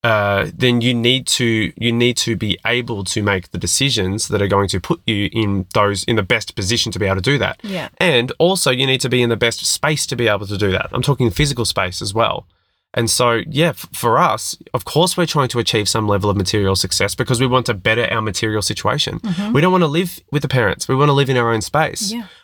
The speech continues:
Speaker 1: We want to have money so that we can, we can have more opportunity to be able to go and expand ourselves and to see what we can really do. Yes, we are limited by our financial capacity. That is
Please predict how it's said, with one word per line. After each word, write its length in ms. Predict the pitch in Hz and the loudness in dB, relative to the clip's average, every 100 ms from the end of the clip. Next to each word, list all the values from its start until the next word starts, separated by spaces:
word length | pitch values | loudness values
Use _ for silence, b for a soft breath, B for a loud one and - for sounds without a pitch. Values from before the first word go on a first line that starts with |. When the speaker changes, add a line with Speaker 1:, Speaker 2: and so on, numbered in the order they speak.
| - | 0
Speaker 1:
We 100 | 147 | 4
want 200 | 170 170 | 4 2
to 120 | 131 | -2
have 420 | - 147 190 165 - - | -2 0 0 -4 -8 0
money 420 | 123 104 - 151 B B | 2 2 -2 -6 B B
so 200 | - 139 | 0 2
that 120 | 135 | 2
we 180 | - 135 | 0 -2
can, 360 | - 139 127 - | 0 0 0 0
we 120 | 131 | -2
can 160 | 123 131 | 0 -2
have 280 | 120 120 123 120 | 0 0 0 2
more 260 | 131 135 | 2 4
opportunity 800 | 123 120 - - 151 170 113 90 B B | 2 0 -2 2 4 4 2 -2 B B
to 100 | 135 | 0
be 100 | 135 | 2
able 220 | 127 120 | 2 0
to 80 | 120 | -4
go 260 | 110 120 123 | 0 2 2
and 220 | 120 110 | 0 -4
expand 500 | 123 - - 127 180 | -6 -4 0 2 4
ourselves 640 | 175 - 113 - 82 - - _ _ - | 2 0 -2 -2 -4 -6 -6 _ _ -4
and 80 | |
to 80 | 123 | -2
see 220 | - 147 | 0 2
what 180 | 160 185 | 2 2
we 120 | 135 | 0
can 180 | 123 110 | 0 0
really 280 | 98 190 214 | 2 4 4
do. 260 | 113 110 - b b b _ | 2 0 -2 b b b _
Yes, 300 | 175 190 - | 0 0 -2
we 140 | 147 | 0
are 160 | 160 165 | 2 2
limited 440 | 139 160 170 151 | 2 0 0 0
by 200 | 131 135 | 2 2
our 80 | 131 | 2
financial 420 | - 135 127 120 | 2 2 2 -2
capacity. 500 | 120 117 139 165 - 101 | -6 -2 -2 -2 -4 -2
That 200 | 131 127 | 0 0
is 160 | 120 | -2